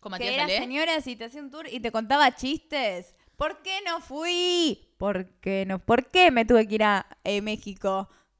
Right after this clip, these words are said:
Speaker 2: ¿Por qué tuve que gastar plata, tal vez, en irme en una linda vacación alguna vez en mi vida? Y no fui a Córdoba.
Speaker 1: No será la última vez, amiga. Este verano
Speaker 2: Pero
Speaker 1: tenemos
Speaker 2: fui
Speaker 1: que
Speaker 2: tantas veces, a-, pues yo soy de ir a Córdoba en el
Speaker 1: Sí,
Speaker 2: verano.
Speaker 1: pero este año tenemos que ir a ver a Jorge
Speaker 2: Porque
Speaker 1: Corona.
Speaker 2: no tengo plata para más.
Speaker 1: Tenemos que ir a ver la nueva revista.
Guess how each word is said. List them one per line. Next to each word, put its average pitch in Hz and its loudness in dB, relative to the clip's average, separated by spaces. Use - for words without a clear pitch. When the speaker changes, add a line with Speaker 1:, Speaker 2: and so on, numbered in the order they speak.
Speaker 2:
¿Por 247 -14
qué 349 -12
tuve 277 -12
que 208 -14
gastar 202 -8
plata, 202 -8
tal 202 -8
vez, 226 -8
en 208 -12
irme 220 -10
en 214 -8
una 214 -8
linda 226 -8
vacación 208 -6
alguna 208 -4
vez 240 -2
en 208 -10
mi 202 -10
vida? 233 -4
Y 233 -4
no 233 2
fui 233 0
a 214 2
Córdoba. 214 4
Speaker 1:
No 208 6
será 240 6
la 240 4
última 214 -2
vez, 160 -8
amiga. 160 -6
Este 214 -2
verano 226 -2
Speaker 2:
Pero 220 -4
Speaker 1:
tenemos 220 0
Speaker 2:
fui 427 0
Speaker 1:
que 415 0
Speaker 2:
tantas 392 4
veces, 226 -2
a-, 226 0
pues 233 -4
yo 403 -2
soy 277 -6
de 214 -8
ir 185 -6
a 175 -8
Córdoba 185 -2
en 180 -10
el 180 -10
Speaker 1:
Sí, 175 -10
Speaker 2:
verano. 180 -10
Speaker 1:
pero 214 0
este 285 -2
año 285 -2
tenemos 226 -4
que - -10
ir 190 -4
a 185 -4
ver 185 -4
a 190 -4
Jorge 220 -6
Speaker 2:
Porque 226 -4
Speaker 1:
Corona. 233 4
Speaker 2:
no 320 -4
tengo 269 2
plata 254 -2
para 220 -4
más. 214 -6
Speaker 1:
Tenemos 226 -4
que - -10
ir 220 0
a - 4
ver 208 2
la 202 -2
nueva 240 2
revista. 262 -2